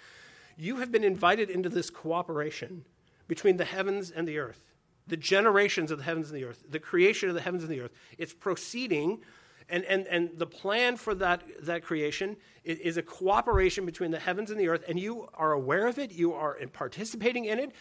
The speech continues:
and when you sit down around your table, you can say, "Look at what we and the Lord have done."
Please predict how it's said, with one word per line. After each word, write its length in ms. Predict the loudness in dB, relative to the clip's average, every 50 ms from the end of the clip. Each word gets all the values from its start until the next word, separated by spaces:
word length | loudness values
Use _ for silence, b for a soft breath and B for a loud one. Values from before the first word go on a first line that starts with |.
| B B B
and 120 | -2 0
when 120 | 0 0 0
you 80 | -2
sit 240 | -4 -4 -6 -4 -2
down 180 | -2 0 0 2
around 220 | 2 2 0 0
your 80 | 0 -2
table, 180 | -2 -2 -2
you 80 | -2 -4
can 80 | -6 -2
say, 140 | -2 -2
"Look 240 | 0 0 0 -2 -2
at 80 | -2 -4
what 180 | -4 -4 -4
we 220 | -4 -4 -2 0 0
and 100 | 2 2
the 60 | 2
Lord 180 | 2 2 0 0
have 120 | -2 -4
done." 240 | -6 -10 -10 -12